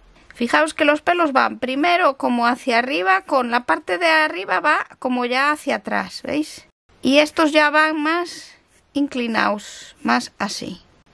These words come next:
En muchas cejas los pelos de atrás van para abajo,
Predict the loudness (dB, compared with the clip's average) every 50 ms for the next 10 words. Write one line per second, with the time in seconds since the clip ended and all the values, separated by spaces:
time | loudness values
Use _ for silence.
0 | _ _ -8 0 2 4 4 4 4 4 2 2 2 2 2 2 2 0 -2 0
1 | 0 -4 -4 2 0 2 2 2 0 2 0 0 0 0 -2 -2 -2 -2 -4 -2
2 | 0 0 0 0 -4 -2 -2 0 0 2 2 2 0 0 -2 -12 -20 -20